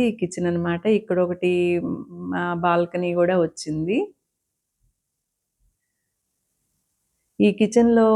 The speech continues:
గట్టు అయితే చాలా వీలుగా ఉంది. నేను ఈ వంటింట్లో ఐదారు వీడియోలు కూడా చేశానన్నమాట, కర్రీస్.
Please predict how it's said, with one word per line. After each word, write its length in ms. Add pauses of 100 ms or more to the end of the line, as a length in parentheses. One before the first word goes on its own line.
(220)
గట్టు 320
అయితే 320
చాలా 420
వీలుగా 520
ఉంది. 360 (460)
నేను 300 (140)
ఈ 200
వంటింట్లో 640 (100)
ఐదారు 440
వీడియోలు 400
కూడా 260
చేశానన్నమాట, 840 (500)
కర్రీస్. 560